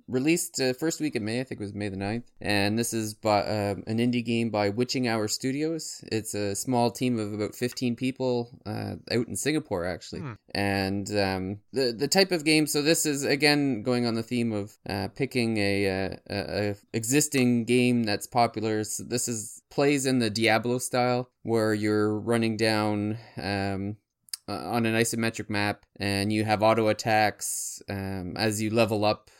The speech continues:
Speaker 1: you have signature attacks that use, uh, like, A P or magic, whatever you wa-, you wanna call it, that, that has meters that have to, uh, regenerate while you fight. I, I really view this as more of an adventure novel with Diablo battles, uh,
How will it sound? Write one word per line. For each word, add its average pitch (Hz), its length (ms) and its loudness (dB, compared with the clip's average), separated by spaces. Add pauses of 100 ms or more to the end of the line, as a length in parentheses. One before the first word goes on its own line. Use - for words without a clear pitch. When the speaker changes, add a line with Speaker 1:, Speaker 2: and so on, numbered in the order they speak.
(100)
Speaker 1:
you 113 160 -2
have 107 140 0
signature 120 460 2
attacks 107 640 -2
that 98 220 0
use, 104 600 -6 (160)
uh, 92 360 0
like, 98 180 -2
A 107 160 4
P 107 320 -2
or 92 80 -4
magic, 92 400 -6
whatever 90 260 -4
you 95 80 -4
wa-, 92 100 -2
you 92 160 -6 (200)
wanna 98 220 -8
call 101 260 -4
it, - 200 -8
that, 95 260 0 (100)
that 95 160 -2
has 101 180 -2
meters 101 500 -2
that 101 180 0
have 107 240 -2
to, 92 380 -2
uh, 87 40 -2
regenerate 107 640 -2
while 98 140 0
you 95 100 -2
fight. 104 520 -4 (140)
I, 156 160 6
I 160 200 4
really 180 340 6
view 143 240 2
this 139 300 0
as 117 640 2
more 117 280 6
of 120 80 4
an 120 100 2
adventure 110 460 0
novel 110 500 0
with 107 340 -4 (120)
Diablo 110 360 2
battles, 113 600 0 (260)
uh, 104 340 0